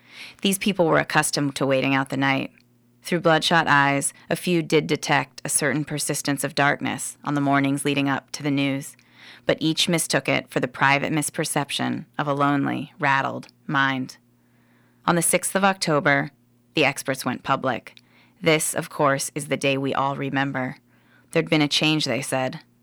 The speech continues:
a slowing, and that's what we called it from then on, the slowing. "We have no way of knowing if this trend will continue," said a shy, bearded scientist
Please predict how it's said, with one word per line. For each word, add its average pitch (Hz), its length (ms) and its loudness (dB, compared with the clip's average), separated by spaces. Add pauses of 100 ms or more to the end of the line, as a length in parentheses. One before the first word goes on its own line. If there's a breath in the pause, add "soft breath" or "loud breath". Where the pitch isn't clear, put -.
(180)
a 156 80 0
slowing, 139 640 2 (500 loud breath)
and 160 100 2
that's 160 220 2
what 165 80 4
we 165 80 0
called 156 320 4
it - 100 -4
from 139 180 0
then 139 180 4
on, 131 360 2 (360)
the 160 80 0
slowing. 143 600 2 (1200 soft breath)
"We 151 100 2
have 143 100 0
no 151 180 4
way 165 160 4
of 170 100 2
knowing 143 340 4
if 143 120 0
this 143 140 -2
trend 139 260 2
will 139 100 -2
continue," 139 640 -2 (100)
said - 180 0
a 139 60 2
shy, 135 640 2
bearded 135 400 0
scientist 127 680 -2